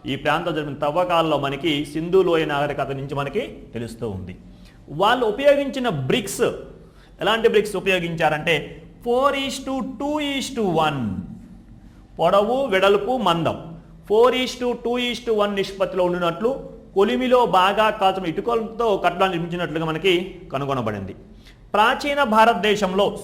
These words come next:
సులభ సూత్రాలు, సులభ సూత్రాలు ఎప్పటి నుంచి ఎప్పటికండి? క్రీస్తు పూర్వం త్రీ హండ్రెడ్ to క్రీస్తు పూర్వం ఫైవ్ హండ్రెడ్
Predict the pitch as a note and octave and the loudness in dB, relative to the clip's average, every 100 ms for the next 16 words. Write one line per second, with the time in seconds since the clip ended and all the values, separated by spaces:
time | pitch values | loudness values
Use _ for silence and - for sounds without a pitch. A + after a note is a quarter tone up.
0 | - B3 C4+ C#4 B3 A3+ - F3 D3+ D#3+ | 2 4 6 6 4 0 4 6 6 4
1 | G#2 - - - - - - - - - | -2 -8 -14 -20 -20 -20 -20 -20 -20 -20
2 | - - - - - - - G#3+ A3+ A#3 | -20 -20 -20 -20 -20 -20 -6 0 4 4
3 | A#3 G3 F#3+ F3 E3+ E3+ A3+ A3 G#3+ G#3+ | 2 -2 0 2 2 -2 -2 0 0 0
4 | G#3 G#3+ G#3+ G#3+ - - - - - - | 0 -2 -4 -8 -14 -18 -20 -20 -20 -20
5 | - - - A3 B3+ A#3+ A#3+ A3 G#3+ G3 | -20 -16 -8 -6 -6 -6 -4 -2 -2 -2
6 | G3+ A3 G#3+ F#3+ F#3+ F#3 - G3 E3 - | -4 -2 -2 0 -2 -2 -2 -2 -2 -6
7 | - E3+ G3 G3 F#3 F3+ E3+ G3+ C#4 - | -10 -4 -4 -4 -6 -2 0 0 -2 -8
8 | - - - E3+ F3+ F3 D#3 C#3+ | -18 -16 0 2 2 0 -2 0